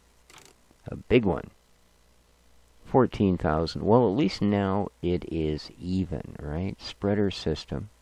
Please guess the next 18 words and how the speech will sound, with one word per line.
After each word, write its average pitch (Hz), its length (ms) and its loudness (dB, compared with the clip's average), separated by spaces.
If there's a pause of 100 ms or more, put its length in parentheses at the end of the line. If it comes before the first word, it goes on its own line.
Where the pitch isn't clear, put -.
(840)
We 85 140 -4
can 85 100 -2
go 82 220 -4
discs, 101 680 -4
or 85 140 -6
we 82 120 -6
can 80 120 -6
go 73 260 -6 (100)
that 76 360 -6
thing. - 360 -18 (1500)
What's, - 0 -
what's - 360 -6 (340)
six - 420 -8
meter? 82 560 -4 (1600)
So - 200 -12
what's - 220 -6
the - 80 -10
difference? - 640 -10